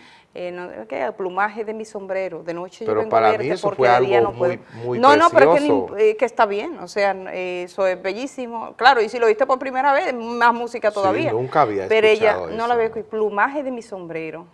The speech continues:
Speaker 1: Ustedes lo han escuchado. Sí, aquí hay un joven que lo ha escuchado.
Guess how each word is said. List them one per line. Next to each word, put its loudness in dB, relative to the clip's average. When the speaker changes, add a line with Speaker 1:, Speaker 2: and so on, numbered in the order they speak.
Speaker 1:
Ustedes 6
lo 2
han -4
escuchado. -6
Sí, -14
aquí -8
hay -2
un -12
joven -14
que -16
lo -14
ha -12
escuchado. -18